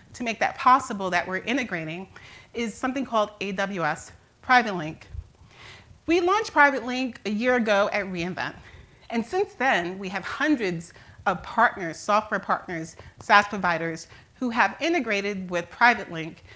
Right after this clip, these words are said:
to enable their services to be accessible within your virtual private cloud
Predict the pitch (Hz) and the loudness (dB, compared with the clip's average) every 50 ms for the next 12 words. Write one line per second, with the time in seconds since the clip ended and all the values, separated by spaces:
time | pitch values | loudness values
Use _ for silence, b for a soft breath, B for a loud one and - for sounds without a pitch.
0 | B B B B - - 269 269 233 220 226 247 277 294 233 254 233 208 202 240 | B B B B -8 -4 -2 -2 0 0 2 2 2 2 2 0 0 0 2 2
1 | 269 339 359 - - 349 370 381 349 330 - - 208 170 165 180 185 - - - | 2 2 2 0 -2 -2 -2 0 -2 -4 -6 -6 -8 -6 -6 -6 -8 -10 -10 -8
2 | - 233 208 214 185 190 - - 240 240 233 - 240 208 202 208 190 190 226 185 | -8 -6 -6 -6 -6 -8 -4 -2 -2 -2 0 -2 -4 -6 -4 -4 -4 -6 -6 -6
3 | 202 277 330 330 311 285 269 254 - 226 226 - - 214 - - 190 165 170 - | -4 -2 -2 -2 -2 -2 -4 -4 -6 -8 -8 -8 -8 -6 -2 -2 -2 -2 -2 -6
4 | - - 330 349 302 233 208 208 208 | -4 0 4 4 6 6 4 2 -2